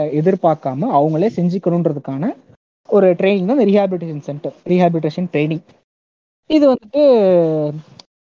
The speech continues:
அவங்கவங்களுடைய, அவங்களுடைய ஆக்சசிபிலிட்டிக்கு ஏத்த மாதிரி ட்வென்டி டேஸ், தேர்ட்டி டேஸ், ஃபார்ட்டி டேஸ், ஏன் ரொம்ப இன்டென்ஸா இன்ஜுரி இருக்கவங்கலாம் சிக்ஸ் மந்த்ஸ் வரைக்கும் ரீஹாபிலிட்டேஷன் எடுத்த பேஷண்ட்ஸ் எல்லாம் கூட நான் பார்த்திருக்கேன். So அவங்களுடைய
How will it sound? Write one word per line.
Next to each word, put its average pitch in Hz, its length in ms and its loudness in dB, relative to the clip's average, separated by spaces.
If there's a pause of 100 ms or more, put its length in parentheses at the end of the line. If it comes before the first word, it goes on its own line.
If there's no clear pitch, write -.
(160)
அவங்கவங்களுடைய, 220 640 0 (800)
அவங்களுடைய 190 400 0
ஆக்சசிபிலிட்டிக்கு 190 640 -2
ஏத்த 165 140 -4
மாதிரி 175 260 0
ட்வென்டி 185 380 0
டேஸ், 170 280 2 (120)
தேர்ட்டி 185 300 0
டேஸ், 156 320 0
ஃபார்ட்டி 175 340 -2
டேஸ், 160 240 2
ஏன் 202 180 2
ரொம்ப 208 300 2
இன்டென்ஸா 214 640 0
இன்ஜுரி 202 340 0
இருக்கவங்கலாம் 180 580 0 (360)
சிக்ஸ் - 300 -6
மந்த்ஸ் 247 240 2
வரைக்கும் 226 320 2
ரீஹாபிலிட்டேஷன் 202 560 0
எடுத்த 175 300 -4
பேஷண்ட்ஸ் 175 360 -2
எல்லாம் 160 180 -4
கூட 180 140 0
நான் 175 180 0
பார்த்திருக்கேன். 151 440 -2 (1080)
So 285 140 2
அவங்களுடைய 226 500 2